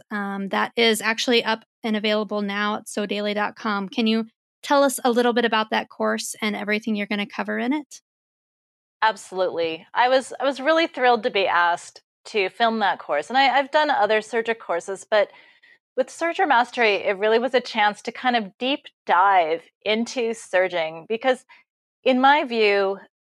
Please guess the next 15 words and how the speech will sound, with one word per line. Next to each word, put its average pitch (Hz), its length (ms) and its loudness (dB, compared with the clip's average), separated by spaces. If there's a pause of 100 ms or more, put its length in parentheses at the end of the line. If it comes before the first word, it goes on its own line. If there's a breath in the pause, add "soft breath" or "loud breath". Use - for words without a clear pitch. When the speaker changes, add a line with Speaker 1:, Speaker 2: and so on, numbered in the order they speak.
(100)
Speaker 2:
you 240 200 -4
really 320 240 0
need 285 200 -2
to - 180 -2
understand, 196 1120 -2
Speaker 1:
Mm-hmm. 190 160 -10
Speaker 2:
you 233 80 0
know, 220 80 2
it's, 226 220 0
it's - 180 -4
not 302 200 4
just - 280 0 (380)
to 285 120 -2
truly 370 460 0
master 220 720 2